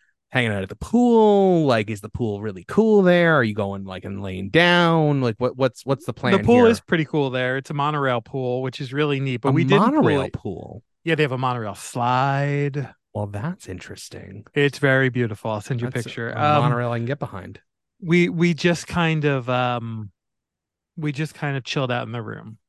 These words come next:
Speaker 1: Okay.
Speaker 2: Abby wanted to lay down for a couple, so we all kind of just hung out and decompressed for a little, for a hot sec. And you know how Disney's constantly, like, you know, it's, Disney's constantly something.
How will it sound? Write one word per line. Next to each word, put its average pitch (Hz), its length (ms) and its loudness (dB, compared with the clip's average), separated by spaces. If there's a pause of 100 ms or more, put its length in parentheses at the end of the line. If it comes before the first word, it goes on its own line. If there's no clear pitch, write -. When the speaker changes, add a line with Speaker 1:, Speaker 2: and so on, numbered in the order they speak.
(280)
Speaker 1:
Okay. 156 360 0
Speaker 2:
Abby 147 220 0
wanted 143 200 2
to 135 60 0
lay 131 100 2
down 180 300 2
for 165 100 -8
a 147 80 -6
couple, 135 640 -2
so 143 140 -14
we 143 100 -4
all 143 180 -2
kind 135 240 -8
of 127 60 -12
just 113 100 -14
hung 131 200 -6
out 117 360 -8
and 104 220 -16 (420)
decompressed 127 640 -2
for 131 120 -4
a 127 80 -2
little, 123 200 -6
for 127 140 -6
a 113 60 -2
hot 123 200 -2
sec. 123 220 -6
And 165 140 2
you 226 60 4
know 165 80 4
how 135 60 -2
Disney's 120 400 -6
constantly, 123 560 -4
like, 110 380 -4 (640)
you 147 160 -2
know, 104 280 -10
it's, - 280 -10 (120)
Disney's 190 360 2
constantly 185 420 -2
something. - 800 -6